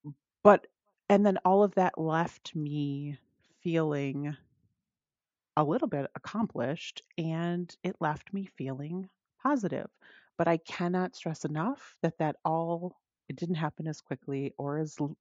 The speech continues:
you know, kind of as nice as I'm making it sound, I guess. But, um, it, worked, and it, it, it, it was work, uh, but I'm so grateful that it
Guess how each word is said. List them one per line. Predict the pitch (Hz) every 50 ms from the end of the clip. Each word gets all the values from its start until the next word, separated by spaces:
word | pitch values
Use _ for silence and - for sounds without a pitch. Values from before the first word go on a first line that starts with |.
| -
you | - 156 156
know, | 135 131 127
kind | - - 151 135
of | 131 123
as | 143 127 127 127 - - - - - - - _ _ _
nice | - 135 135 135 135 135 - - - -
as | 135 127
I'm | 135 120 123
making | 139 147 - - 135 139 135
it | 123 - -
sound, | - 180 151 143 139
I | 131 123
guess. | 123 127 127 - - _ _
But, | 156 139 - - - - - - - - _ _ -
um, | 160 160 156 156 160 165 175 _ _ _ _ _ _ _ _ _
it, | - 170 165 156 _ _ - - - - _ _ _ _ _ _ _ _
worked, | 127 - - _ _ _ - - _ -
and | 151 151 147
it, | 143 143 - _
it, | - 151 147 _ _ _
it, | 151 151 147 _ _ _ _ _
it | 156 147 - - -
was | 156 170 165 160 - _
work, | - 117 117 127 131 _ - - - - - - _ _ _
uh, | 165 143 139 139 -
but | - 156
I'm | 160 147 143 151
so | - - 160 156
grateful | 151 - 151 151 - _ _ 156 143 135 -
that | 139 127 127 131 135 - _ - - - - _ _ _ _ _
it | 147 139 139 135 131 _ - - - - -